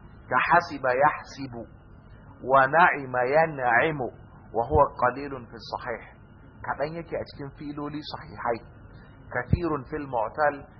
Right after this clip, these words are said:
yana yawaita kwarai a cikin filoli, wato wanda yake ba su da lafiya.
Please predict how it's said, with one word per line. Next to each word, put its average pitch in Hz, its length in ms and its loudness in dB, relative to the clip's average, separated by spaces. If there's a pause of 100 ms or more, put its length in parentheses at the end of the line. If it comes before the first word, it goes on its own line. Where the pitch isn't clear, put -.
(160)
yana 139 300 -6
yawaita 123 360 -2 (120)
kwarai 135 220 0
a 113 120 -2
cikin 127 260 -16
filoli, 147 640 -8 (420)
wato 113 320 0
wanda 127 220 -4
yake 120 200 -10
ba 113 100 2
su 110 120 -4
da 101 80 -6
lafiya. 95 360 -6